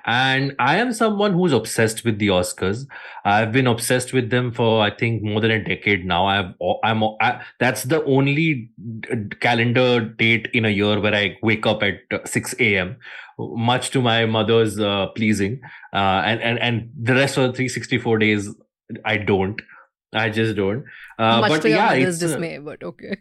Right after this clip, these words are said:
Speaker 1: Yes, <laughs> and my father's dismay.
Speaker 2: <laughs>
Speaker 1: But, uh,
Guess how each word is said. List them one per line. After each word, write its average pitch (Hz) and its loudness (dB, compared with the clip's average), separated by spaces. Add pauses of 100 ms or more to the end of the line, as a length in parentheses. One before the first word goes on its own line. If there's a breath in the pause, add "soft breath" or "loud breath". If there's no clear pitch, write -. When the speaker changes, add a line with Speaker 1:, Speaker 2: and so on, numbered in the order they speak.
(120)
Speaker 1:
Yes, 113 0 (220)
<laughs> 440 2
and 165 4
my 135 4
father's 107 0
dismay. - -2 (280)
Speaker 2:
<laughs> 269 -4
Speaker 1:
But, 135 0
uh, 127 2